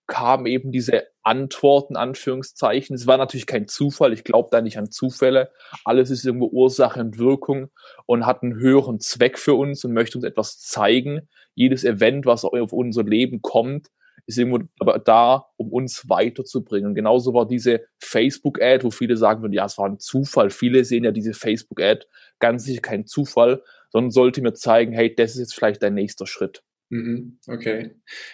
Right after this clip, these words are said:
Speaker 2: Ja, hoch-, hochgradig spannend, dass du, äh, zum einen erstmal so eine, so für dich aus dem Innern heraus agiert hast und gleichzeitig aber auch so offen warst, die Zeichen zu sehen.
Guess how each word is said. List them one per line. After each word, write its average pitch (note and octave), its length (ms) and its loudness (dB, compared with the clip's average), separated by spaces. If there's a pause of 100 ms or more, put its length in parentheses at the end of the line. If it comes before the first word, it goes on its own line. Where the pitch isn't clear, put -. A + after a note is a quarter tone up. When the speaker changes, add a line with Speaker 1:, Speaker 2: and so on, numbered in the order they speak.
(100)
Speaker 2:
Ja, B2 180 4
hoch-, D#3 260 2
hochgradig C#3+ 480 2
spannend, D3+ 400 0
dass C#3+ 160 -2
du, C#3 320 0
äh, A#2+ 160 0
zum A#2+ 180 -6
einen C3+ 260 0
erstmal C3+ 260 -2
so C3 80 0
eine, A#2+ 260 0 (460)
so C3+ 320 -2
für C#3+ 180 0
dich E3+ 220 4
aus C3 100 4
dem C#3+ 120 -4
Innern E3 280 4
heraus C3 420 2
agiert C#3 380 -2
hast - 440 -4 (320)
und C#3 160 0
gleichzeitig D#3 800 2
aber C3+ 240 0
auch C3+ 220 2
so - 220 -2
offen F3 280 0
warst, C3 320 0
die A#2+ 100 -8
Zeichen C3 420 -2
zu B2+ 160 -8
sehen. A#2 600 -4